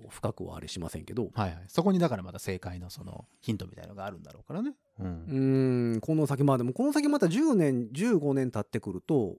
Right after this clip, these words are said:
Speaker 1: まあ、
Speaker 2: うん。
Speaker 1: いろんなものが変わってくるとは思うので、
Speaker 2: うんうん、もちろんもちろん。
Speaker 1: その世の中の技術であったり、
Speaker 2: うん。うん、そうやと思うよ。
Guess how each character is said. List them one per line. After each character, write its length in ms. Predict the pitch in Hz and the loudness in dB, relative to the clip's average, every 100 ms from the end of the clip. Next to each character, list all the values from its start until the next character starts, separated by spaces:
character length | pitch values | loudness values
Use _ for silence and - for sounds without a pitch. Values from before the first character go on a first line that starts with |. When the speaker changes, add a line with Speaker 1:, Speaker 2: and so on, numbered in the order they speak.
| _ | _
Speaker 1:
ま 80 | 156 | 0
あ、 20 | |
Speaker 2:
う 20 | 165 | 2
ん。 40 | |
Speaker 1:
い 20 | |
ろ 120 | 233 | 4
ん 20 | 269 | 2
な 80 | |
も 100 | 311 | 4
の 100 | 311 | 4
が 80 | 139 - | 2 2
変 80 | |
わ 60 | 202 | 2
っ 20 | |
て 100 | 196 | 2
く 60 | 151 | 0
る 60 | |
と 80 | 104 | 0
は 40 | 90 | -2
思 220 | 104 101 | -2 -2
う 40 | |
の 120 | - | -2
で、 80 | - | 4
Speaker 2:
う 20 | |
ん 40 | 165 | 6
う 240 | 131 117 | 6 4
ん、 20 | 117 | 4
も 120 | 143 | 4
ち 80 | 196 | 4
ろ 60 | |
ん 60 | 131 | 4
も 80 | 107 | 4
ち 100 | 101 | 0
ろ 80 | 110 | -2
ん。 20 | |
Speaker 1:
そ 40 | |
の 240 | 101 87 80 | -2 -4 0
世 120 | 120 | 2
の 80 | 123 | 4
中 160 | 98 | 2
の 120 | 98 101 | -2 -2
技 100 | 113 | -4
術 220 | 101 - | -4 -8
で 100 | - | -10
あ 40 | |
っ 60 | 82 | -10
た 120 | - | -8
り、 80 | 131 | 0
Speaker 2:
う 20 | |
ん。 40 | 135 | 0
う 20 | |
ん、 80 | 107 | 0
そ 140 | - 120 | -2 -2
う 20 | |
や 60 | 107 | 0
と 120 | 92 | -4
思 160 | 95 | -6
う 60 | 92 | -8
よ。 260 | - - | -10 -16